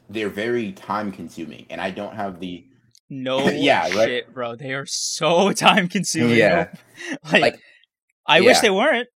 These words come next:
Speaker 2: I
Speaker 1: for
Speaker 2: wish they
Speaker 1: sure.
Speaker 2: weren't.
Speaker 1: Um, and, and I think that if I was able to get somebody to consistently edit and things like that, I'd be able to batch record a bunch of videos, send them out, and while I'm working on hour, hour, two hour length videos on something,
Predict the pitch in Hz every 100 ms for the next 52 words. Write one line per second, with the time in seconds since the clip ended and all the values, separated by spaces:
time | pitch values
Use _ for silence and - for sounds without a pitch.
0 | _ 143 147 190 214 180 196 254 240 214
1 | 180 101 95 82 80 85 _ _ _ _
2 | _ 123 120 113 117 120 120 139 131 117
3 | 110 107 107 104 104 98 104 98 101 -
4 | 101 95 92 92 - 98 - 101 92 87
5 | - 95 98 92 82 85 95 87 78 -
6 | 104 92 - _ _ 110 127 123 113 101
7 | 92 107 120 123 117 - 107 98 95 92
8 | 87 82 80 - 110 113 85 78 80 _
9 | _ _ - 101 107 143 90 127 180 120
10 | 117 117 104 101 - 98 110 107 104 98
11 | - _ 101 113 110 107 110 101 107 104
12 | 98 101 95 104 101 95 90 87 87 85
13 | 82 90 95